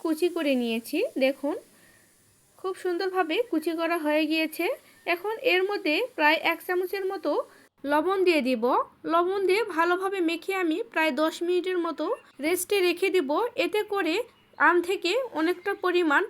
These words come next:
টক বেরিয়ে আসবে। লবণ দিয়ে কিন্তু অবশ্যই আমগুলোকে মেখে রাখতে হবে, তা না হলে কিন্তু লাড্ডুগুলো অনেক বেশি টক লাগবে। এই জন্য এভাবে লবণ দিয়ে মেখে নিলে টকগুলো বেরিয়ে আসবে, তখন আম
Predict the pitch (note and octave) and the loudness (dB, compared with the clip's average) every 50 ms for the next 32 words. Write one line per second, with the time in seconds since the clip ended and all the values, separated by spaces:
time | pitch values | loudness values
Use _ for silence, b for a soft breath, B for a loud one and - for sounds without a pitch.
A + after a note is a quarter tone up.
0 | - E4 D#4+ E4 D#4 C4 B3 D4+ D#4 D4 D#4+ E4+ D#4+ C#4 B3+ B3 G#3+ G#3 A3 C#4 | -2 0 2 2 2 2 0 0 0 2 2 4 4 4 4 4 2 0 0 0
1 | G4+ C5+ - - _ _ _ _ b b b b C4 C#4 D4 D4+ F4+ F#4+ F#4+ F4+ | 0 0 -4 -10 _ _ _ _ b b b b -2 0 0 0 0 0 2 2
2 | G4+ G4 G4 G4+ G#4+ G#4 - F4+ G#4 A#4 - D#4 D4+ E4+ F4+ F4 - - F#4 G4 | 2 2 0 0 -2 -2 -2 -2 -2 0 2 0 2 2 0 0 0 0 0 2
3 | B4 - D#4+ D#4 D#4 D#4 D#4+ E4 E4+ E4+ E4+ F4 D#4 C#4+ C#4+ - D#4 D4 C#4+ C4+ | 4 4 4 6 6 4 2 2 0 0 0 2 0 0 0 0 0 0 0 0
4 | - - - D#4 D#4 D#4 C4+ B3+ D#4+ G#4+ C#5+ - b b b b b b b b | -2 -2 -2 0 0 0 0 0 -2 -2 -4 -6 b b b b b b b b
5 | b b E4 E4+ F4 F#4 F#4+ F#4 G4+ F#4+ G4+ F#4+ - F#4+ G4 F#4+ - E4+ E4 F4+ | b b 2 4 4 4 4 4 2 0 0 0 -2 -4 -4 -4 -4 -4 -2 -2
6 | A#4+ - B B B B - C4 C#4 C#4+ D4+ C4+ C4+ F#4 F#4 F4+ G4 F4+ E4 G4+ | -4 -4 B B B B -2 4 6 6 6 6 4 2 2 4 4 2 2 2
7 | G#4+ - D4 E4+ F4+ A4 G4 G4 D#4+ F4+ E4+ - E4+ F4 - D#4+ C#4+ C#4 C#4 C#4 | 0 0 2 2 2 2 0 -2 -2 -2 0 0 -2 -2 2 2 2 2 2 2
8 | C4 B3 A#3 G#3 G#3 A3+ C4+ F4 B4+ - - - - D#4+ E4+ D#4+ D#4+ F#4+ F#4 E4 | 2 2 0 -2 0 2 2 2 2 -2 -8 -6 -4 -2 -2 -2 -2 -2 0 0
9 | D#4 F#4 - - D#4 D#4 E4 E4+ E4+ D#4 E4 F#4+ A#4+ A#4+ - D4+ D4 D4+ D4 E4+ | 0 -2 -2 -4 -4 -4 -2 -4 -2 -2 -2 -2 -4 -4 -2 0 0 0 0 0
10 | F4 F4 G4 F#4+ D#4+ D4 D4 D4+ F4+ F#4 F4 F4+ F4+ D4+ D4 G#4 A#4 - - D#4 | 0 0 0 0 0 0 0 0 0 0 2 2 2 2 0 0 -2 0 0 0
11 | D#4 C4+ C4+ C4 C#4+ D#4+ D#4+ D#4+ F#4 A#4 G4+ D#4 D4+ D4+ D4 D4+ D4+ C#4 A#3+ G#3+ | 0 0 -2 -4 -2 -2 0 2 0 0 0 2 0 2 4 4 4 4 4 2
12 | G#3 G3 F#3 G3 A3+ E4+ A#4+ - - _ _ _ _ - D#4 E4 D#4+ - F#4 F#4+ | 0 -2 -4 -4 -2 -2 -2 -4 -10 _ _ _ _ 0 2 2 4 4 4 2
13 | A#4+ D5+ - C#4 D4 E4 | 2 2 0 2 4 4